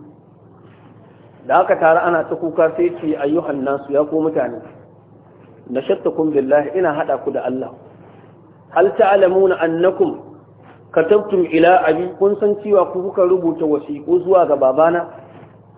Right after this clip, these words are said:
wa khada'atumuhu, kuka yaudari babana?" Saboda shi yana ƙarami, da shi aka yi yaƙi, ba shi da lafiya ne. Allah maɗaukakin sarki ya ƙaddara yana daga cikin wanda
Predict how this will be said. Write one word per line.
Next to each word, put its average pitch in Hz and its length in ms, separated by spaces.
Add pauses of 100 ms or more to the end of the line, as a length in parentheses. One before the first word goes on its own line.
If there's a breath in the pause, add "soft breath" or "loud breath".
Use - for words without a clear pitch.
(140)
wa 143 220
khada'atumuhu, 165 840 (720)
kuka 190 200
yaudari 156 340
babana?" 160 480 (720)
Saboda 190 240 (160)
shi 214 320
yana 214 320
ƙarami, 156 400 (1000)
da 170 100
shi 202 260
aka - 220
yi 160 160
yaƙi, 160 300 (1200)
ba 190 180
shi 190 140
da 165 100
lafiya 151 480
ne. - 80 (1000 soft breath)
Allah 185 260
maɗaukakin 180 560
sarki 185 320
ya 196 80
ƙaddara 175 480
yana 170 380
daga 147 260
cikin 175 240
wanda 180 240